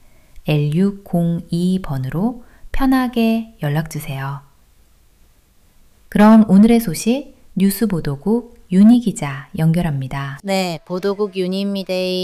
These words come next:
Speaker 2: 먼저 베이 지역 소식부터 얼른 전해드리겠습니다. 캘리포니아주 교통국 캘트랜스가 아이 오팔공 고속도로 트럭 통행 금지를 풀어도 되겠나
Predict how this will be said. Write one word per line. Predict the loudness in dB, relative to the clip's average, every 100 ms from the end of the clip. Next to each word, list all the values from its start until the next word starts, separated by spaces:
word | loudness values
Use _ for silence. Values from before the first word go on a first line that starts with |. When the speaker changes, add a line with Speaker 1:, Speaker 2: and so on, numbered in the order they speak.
| -8 _ _ _ _ _ -6
Speaker 2:
먼저 | -4 -2 0 -2 -2
베이 | -4 -4
지역 | -4 -4 -4
소식부터 | -6 -8 -8 -10 -12 -6 -6 -4
얼른 | -6 -4 -6 -6
전해드리겠습니다. | -6 -6 -6 -4 -6 -6 -10 -12 -14 -20 _ _ _ _ _ _ _
캘리포니아주 | -4 -2 -2 -2 0 0 -2 -6 -10
교통국 | -10 -8 -8 -6 -6 -8
캘트랜스가 | -8 -8 -6 -4 -4 -4 -6 -4 -4 -8 _ _ _ -4
아이 | 0 0 0
오팔공 | -4 -2 -4 -2 -6
고속도로 | -6 -8 -8 -8 -6 -6
트럭 | -8 -6 -6 -6
통행 | -6 -2 -2
금지를 | -4 -6 -4 -4 -4
풀어도 | -6 -6 -4 -6
되겠나 | -8 -6 -4 -2 -2 -2